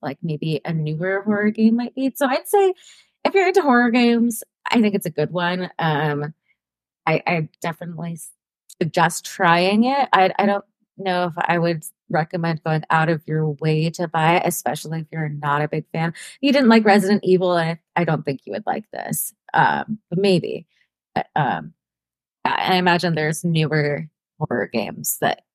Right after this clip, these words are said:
people would wanna try first. But yeah, I was a little more, um,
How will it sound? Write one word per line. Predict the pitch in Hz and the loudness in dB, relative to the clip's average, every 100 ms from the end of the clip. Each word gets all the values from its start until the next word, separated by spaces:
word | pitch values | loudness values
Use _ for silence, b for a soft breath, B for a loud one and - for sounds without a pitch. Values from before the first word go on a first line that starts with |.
| _ | _
people | 165 - - | -2 -2 -2
would | 104 | -4
wanna | - 80 | -4 -6
try | - - - | -8 -8 -8
first. | - - - - - - _ _ | -10 -12 -12 -16 -16 -20 _ _
But | - - _ _ _ _ _ | -20 -20 _ _ _ _ _
yeah, | 190 170 156 147 - | -8 -2 0 0 2
I | 185 | 2
was | 196 202 | 2 0
a | |
little | 202 196 190 | 0 0 -2
more, | 190 180 170 165 | -2 -2 -2 -2
um, | 165 156 135 139 | -2 -2 -4 -10